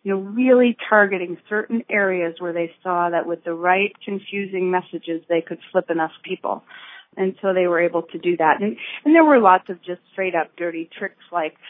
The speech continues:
lying in the California Voters Guide. They were sending mailers from fake front groups claiming to be the Democrats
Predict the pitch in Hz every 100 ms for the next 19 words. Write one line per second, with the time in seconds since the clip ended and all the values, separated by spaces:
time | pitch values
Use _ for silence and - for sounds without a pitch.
0 | - _ _ _ _ 214 190 190 190 185
1 | 180 180 180 - 180 180 175 185 180 170
2 | 185 202 190 170 - 160 156 156 147 -
3 | 180 175 170 175 - 185 185 180 175 175
4 | - 190 190 190 185 175 - 180 175 -
5 | - 180 - - - 185 - - 175 165
6 | - - - - - - 190 185 180 -
7 | 175 175 170 175 180 208 202 - 170 165
8 | 165